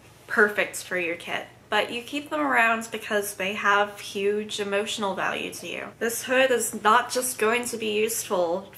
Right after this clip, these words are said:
for reenactment, it's going to be useful in my daily life.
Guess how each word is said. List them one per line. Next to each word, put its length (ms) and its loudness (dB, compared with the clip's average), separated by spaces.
for 500 0
reenactment, 800 -2
it's 180 -8
going 300 2
to 100 -10
be 100 -6
useful 520 -2
in 100 -6
my 120 -2
daily 320 -2
life. 480 -4